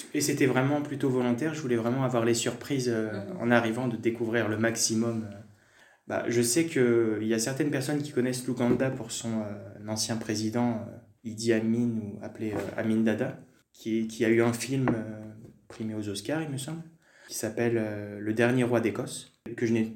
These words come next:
Speaker 1: que je n'avais pas vu avant de partir, <laughs> que j'ai vu en, quand j'étais là-bas, et qui était vraiment, euh, très connu. Il y a même des personnes en France qui le co-, qui m'en avaient parlé, mais moi je n'avais jamais vu, et j'étais, bah, j'étais, mais j'avais vraiment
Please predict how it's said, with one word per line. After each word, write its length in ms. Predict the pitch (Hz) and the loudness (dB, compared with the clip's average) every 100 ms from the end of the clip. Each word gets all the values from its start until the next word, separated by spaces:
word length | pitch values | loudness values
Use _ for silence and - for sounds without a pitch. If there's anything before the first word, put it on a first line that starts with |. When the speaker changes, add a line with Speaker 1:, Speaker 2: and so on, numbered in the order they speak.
| - | -10
Speaker 1:
que 120 | - | -6
je 80 | 110 | 0
n'avais 140 | 110 110 | 2 4
pas 160 | 120 | 2
vu 180 | 120 120 | 2 2
avant 180 | 123 127 | 4 4
de 60 | 123 | 2
partir, 340 | 107 104 151 - 131 - - | 0 -2 -4 -4 -8 -10 -18
<laughs> 400 | - - _ _ | -20 -20 _ _
que 100 | 117 | -4
j'ai 200 | 107 104 | -2 -4
vu 720 | 104 113 113 113 110 113 110 - - | -6 -6 -4 -4 -6 -8 -12 -16 -6
en, 220 | 131 135 | -4 -4
quand 160 | 139 135 | -2 2
j'étais 260 | 131 127 | 4 6
là-bas, 340 | 117 120 - - - _ | 6 4 -4 -10 -20 _
et 100 | 127 | -4
qui 240 | 131 127 117 | 0 6 6
était 180 | 117 | 6
vraiment, 540 | 113 117 120 127 123 110 | 4 4 2 2 0 -2
euh, 180 | 104 101 - _ _ | -4 -8 -14 _ _
très 200 | - 120 | -4 -2
connu. 220 | 113 131 | -2 -2
Il 60 | 160 | 0
y 40 | |
a 40 | 123 | 2
même 180 | 127 143 | 2 2
des 100 | 139 | 2
personnes 320 | 131 143 139 | 0 -2 -2
en 80 | 123 | -4
France 240 | 147 143 | -4 -4
qui 140 | - | -2
le 80 | 117 | -2
co-, 340 | 110 113 113 113 - | -2 -4 -6 -8 -10
qui 100 | - | -2
m'en 140 | 113 | 2
avaient 180 | 117 120 | 4 4
parlé, 240 | 123 113 147 | 2 0 -2
mais 80 | 147 | -4
moi 140 | 120 117 | -6 -6
je 80 | 107 | -8
n'avais 360 | 101 104 98 - - - | -8 -10 -12 -16 -20 -6
jamais 420 | 117 120 117 120 | 2 4 6 4
vu, 260 | 117 156 170 | 2 2 2
et 60 | |
j'étais, 340 | 117 113 120 113 | 4 6 6 6
bah, 180 | 110 107 | 2 0
j'étais, 720 | 110 117 113 110 104 107 - _ _ | -2 0 -2 -2 -6 -10 -14 _ _
mais 100 | - | -6
j'avais 220 | 110 110 113 | 0 2 4
vraiment 320 | 107 135 | 2 0